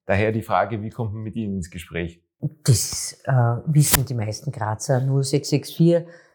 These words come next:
Speaker 2: zwölf null neun siebenhundert. Das ist meine private und Diensthandynummer, da kann man mir S M S senden oder was draufreden. Und wenn ich grad nicht, so wie jetzt mit Ihnen im Gespräch bin, hebe ich auch ab.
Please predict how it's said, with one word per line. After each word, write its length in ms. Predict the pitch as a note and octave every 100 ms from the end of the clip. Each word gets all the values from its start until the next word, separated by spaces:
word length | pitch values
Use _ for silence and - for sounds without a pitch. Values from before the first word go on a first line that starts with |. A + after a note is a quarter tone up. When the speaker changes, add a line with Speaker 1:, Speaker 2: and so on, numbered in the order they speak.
| _ -
Speaker 2:
zwölf 420 | - D3+ D3+ D#3+
null 220 | D#3 D3+
neun 260 | C#3+ C#3 D3
siebenhundert. 800 | D3 C3+ D3+ F3+ G#3 G3+ - C#3+
Das 120 | C#3
ist 100 | C3+
meine 160 | C#3+
private 640 | - C3+ A2 B2 - C#3+ C3
und 160 | C3
Diensthandynummer, 720 | D3+ F3 F3+ D#3+ D3+ D3+ D3+ D3
da 100 | C#3
kann 200 | C#3 C3+
man 240 | C3 B2 - - _ -
mir 280 | D3 C#3+ -
S 200 | C3 -
M 120 | C3 -
S 460 | D#3+ - - - _ _ _ -
senden 680 | - C#3 C#3+ D3+ D#3 D3+ B2+
oder 280 | C#3+ C#3+ C3+
was 140 | C3+
draufreden. 840 | - B2 E3 - G3 G3+ G#3 D#3 -
Und 400 | E3+ D#3 D3 -
wenn 180 | C#3 C#3+
ich 340 | C#3+ C#3+ C3+ _ _ -
grad 240 | C3+ D3 D#3
nicht, 180 | D3+
so 160 | - D3
wie 100 | D3+
jetzt 200 | C#3+ D3
mit 100 | C3+
Ihnen 320 | D#3+ E3 D#3
im 80 | D3
Gespräch 460 | C3 - C3 C#3+ -
bin, 160 | D3
hebe 180 | C#3 C3+
ich 80 | B2
auch 380 | A2 C#3+ -
ab. 60 | -